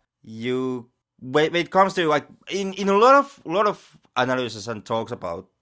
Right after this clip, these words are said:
the film, people point out, uh, the cutting and the way how the story is being told, how the flashbacks are being introduced, how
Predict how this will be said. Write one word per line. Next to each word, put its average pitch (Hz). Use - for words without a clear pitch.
the -
film, 95
people 107
point 98
out, 101
uh, 92
the 87
cutting 160
and 117
the 110
way 107
how 104
the 98
story 101
is 98
being 95
told, 123
how 101
the -
flashbacks 101
are 101
being 98
introduced, 113
how 113